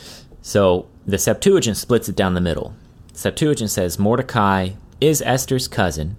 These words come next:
just like we read in, in our Bible, but he is bringing her up to be his wife. And it seems like if we go with the common denominator from all three sources, then I think that's probably the accurate,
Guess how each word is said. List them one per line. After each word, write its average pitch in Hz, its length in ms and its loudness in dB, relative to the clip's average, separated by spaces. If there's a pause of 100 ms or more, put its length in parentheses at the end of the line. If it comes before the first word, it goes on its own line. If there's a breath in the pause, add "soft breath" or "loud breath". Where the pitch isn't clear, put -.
just - 220 -8
like 95 140 -4
we 98 100 -2
read 92 240 -2
in, 82 300 -4
in 82 120 -6
our 85 120 -2
Bible, 80 340 -4 (460 loud breath)
but 98 320 2 (260)
he 117 220 0
is 92 100 0
bringing 110 320 0
her 98 220 0
up 87 140 -4
to 90 60 -4
be 82 120 -6
his 80 160 -4
wife. 80 560 -6 (600 loud breath)
And 90 120 -2
it - 40 -4
seems 147 220 0
like 123 160 0
if 113 100 -4
we 113 60 0
go 110 140 4
with 101 80 0
the - 60 -8
common 101 300 2
denominator 110 640 2
from 95 160 0
all 104 120 2
three 101 160 -2
sources, 92 560 -2
then 87 460 -2
I 92 100 -4
think 98 200 -2
that's 92 220 -2
probably 90 280 0
the 82 160 -4
accurate, 87 480 -4